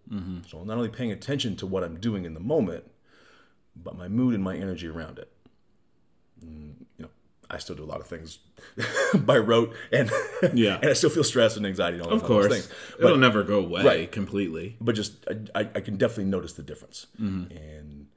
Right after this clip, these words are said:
Speaker 2: if I'm in a decent enough space, I can try to switch that around.
Speaker 1: Mm-hmm.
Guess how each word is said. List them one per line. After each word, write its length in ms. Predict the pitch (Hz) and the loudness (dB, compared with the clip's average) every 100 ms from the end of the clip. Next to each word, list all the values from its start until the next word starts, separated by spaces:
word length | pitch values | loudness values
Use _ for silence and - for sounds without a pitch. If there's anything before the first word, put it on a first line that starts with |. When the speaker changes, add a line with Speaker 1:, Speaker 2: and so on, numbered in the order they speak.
| _ _ _ _ _ _ _ | _ _ _ _ _ _ _
Speaker 2:
if 140 | - | -12
I'm 120 | 82 101 | -6 -4
in 80 | |
a 80 | 98 82 82 - 104 | -4 -6 -16 -20 -4
decent 320 | 117 113 98 | -4 -2 -4
enough 100 | 87 | -6
space, 560 | - 101 101 - - - - - | -4 -2 -2 -4 -10 -14 -20 -16
I 80 | 90 | -12
can 320 | 82 73 71 _ | -12 -14 -18 _
try 140 | - | -8
to 60 | 76 | -6
switch 200 | 87 - | -8 -10
that 120 | 76 | -10
around. 220 | - - - - | -12 -16 -16 -8
Speaker 1:
Mm-hmm. 380 | 104 101 107 | -4 0 0